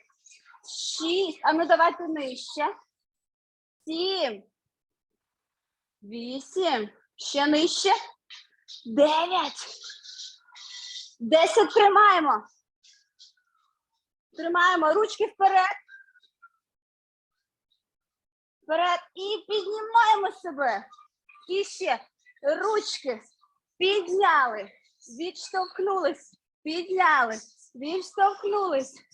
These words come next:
Підняли. Відштовхнулись. Це на колінках. Вирівнялись догори. Ручки на колінках залишились.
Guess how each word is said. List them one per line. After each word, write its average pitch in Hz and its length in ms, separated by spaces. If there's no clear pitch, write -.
Підняли. 285 720
Відштовхнулись. 330 1080
Це 311 140
на 339 180
колінках. 381 840
Вирівнялись 294 960
догори. 285 680
Ручки 320 440
на 294 160
колінках 302 460
залишились. 285 880